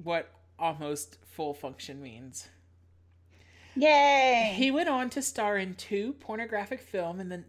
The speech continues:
Speaker 1: films in the nineteen nineties.
Speaker 2: Yeah, I knew that.
Speaker 1: And claims that his penis is, quote, "back to normal." Um, I did the research. Don't watch them.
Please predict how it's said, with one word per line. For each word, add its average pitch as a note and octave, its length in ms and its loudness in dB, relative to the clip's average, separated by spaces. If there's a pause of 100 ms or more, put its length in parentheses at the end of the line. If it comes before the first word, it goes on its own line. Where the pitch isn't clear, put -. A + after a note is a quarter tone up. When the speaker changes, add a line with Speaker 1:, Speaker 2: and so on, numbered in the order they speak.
(120)
Speaker 1:
films F3+ 320 -2
in F3 80 -12
the E3+ 60 -10
nineteen E3 400 -8
nineties. D#3 580 -8 (1000)
Speaker 2:
Yeah, A3 240 4
I G#3 100 0
knew G#3 200 -4
that. E3+ 300 -4
Speaker 1:
And A#3 180 0
claims A3+ 440 -2
that C4 120 -2
his B3+ 160 -6
penis B3+ 320 -6
is, G3+ 120 -6
quote, G#3+ 300 -6
"back G3 220 -6
to G#3 80 -16
normal." F3+ 500 -10 (540)
Um, G#3+ 380 -2 (100)
I G3 140 2
did G#3+ 180 -6
the B3+ 80 -4
research. G3+ 600 -6
Don't G3 200 -8
watch F3+ 340 -6
them. E3+ 280 -12